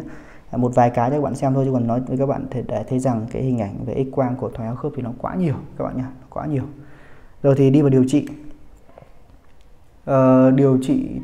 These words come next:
thoái hóa khớp thì mình muốn các bạn hiểu rằng, à,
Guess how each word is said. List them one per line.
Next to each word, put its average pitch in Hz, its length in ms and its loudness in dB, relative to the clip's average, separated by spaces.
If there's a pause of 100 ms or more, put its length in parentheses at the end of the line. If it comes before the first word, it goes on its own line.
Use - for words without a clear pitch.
(580)
thoái 127 160 0
hóa 143 120 0
khớp 180 160 0
thì 135 80 0
mình 123 320 0
muốn 127 120 0
các - 100 -2
bạn - 220 -4
hiểu - 180 -4
rằng, 123 200 -6 (1000)
à, - 160 -10